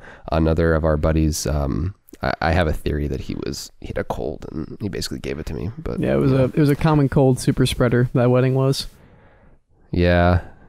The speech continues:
Speaker 1: spilt milk under the bridge, so it's okay. Um, how was your week? Or how was your life? Jesus.
Speaker 2: It's been good, man. I mean, since we've moved out, I moved into a, uh, apartment.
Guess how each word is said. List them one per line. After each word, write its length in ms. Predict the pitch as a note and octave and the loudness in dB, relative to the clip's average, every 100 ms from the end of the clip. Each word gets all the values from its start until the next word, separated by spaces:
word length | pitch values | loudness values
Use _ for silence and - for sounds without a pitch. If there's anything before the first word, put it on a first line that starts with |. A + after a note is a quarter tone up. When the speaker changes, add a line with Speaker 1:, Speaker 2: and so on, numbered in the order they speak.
| - - | -12 -8
Speaker 1:
spilt 260 | - D3 | 0 4
milk 500 | D3 B2 G#2+ - - - - | 6 4 2 -2 -14 -14 -2
under 340 | F#2 F#2+ F#2+ - - _ _ _ | 2 4 2 -2 -18 _ _ _
the 100 | - | -4
bridge, 440 | E2 C#2 G#1 - - - _ _ | 0 0 -2 -12 -16 -20 _ _
so 260 | - - C3 - | -10 -10 -10 -8
it's 140 | - - | -6 -6
okay. 280 | - - - - - | -6 -8 -10 -8 0
Um, 480 | F2 E2+ E2 E2+ F#2+ | 2 4 4 2 -2
how 80 | - | 0
was 80 | A#2+ | 2
your 100 | E3+ | 4
week? 160 | G2+ - - - - | 2 -2 -16 -10 -2
Or 160 | F2 | 2
how 80 | F2 | 2
was 100 | G2 | 2
your 200 | F#2+ D#2+ - | 2 0 -6
life? 360 | - E2+ E2+ - | -4 -4 -4 -8
Jesus. 400 | - D#2 D#2+ - | -6 -4 -4 -2
Speaker 2:
It's 120 | E3 | -2
been 140 | - E4+ | 2 2
good, 200 | F#3+ D#3+ | 2 0
man. 240 | C#3 B2+ - - | -2 -2 -6 -2
I 60 | |
mean, 320 | C#3+ C3+ B2+ B2 _ _ _ - | 2 4 2 0 _ _ _ -2
since 220 | D3 C#3 | 0 4
we've 160 | C#3+ C3+ | 4 4
moved 240 | C#3 B2+ | 4 4
out, 220 | B2 C3 | 4 4
I 80 | B2+ | 4
moved 240 | B2 B2 | 4 2
into 380 | B2+ B2+ C3 B2 | 2 2 2 4
a, 160 | C3 C3 | 2 2
uh, 240 | C3 - C3+ - _ - | 2 0 -2 -6 _ -4
apartment. 480 | C#3 C3+ D#3+ - | 0 2 2 -2